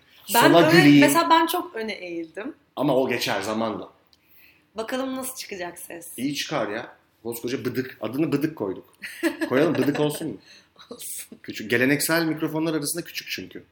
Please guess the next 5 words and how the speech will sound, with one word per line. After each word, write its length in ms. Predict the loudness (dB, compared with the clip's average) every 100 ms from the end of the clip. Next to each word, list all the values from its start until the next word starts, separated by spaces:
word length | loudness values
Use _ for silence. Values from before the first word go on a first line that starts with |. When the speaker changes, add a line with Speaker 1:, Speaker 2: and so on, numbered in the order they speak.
| _ -20 -10
Speaker 1:
<laughs> 1200 | -8 -8 -8 -10 -12 -20 -20 _ -20 _ _ _
Speaker 2:
Yeni, 300 | -2 0 0 -2
daha 140 | -6
yeni 220 | -6 -6
doğmuş. 240 | -8 -12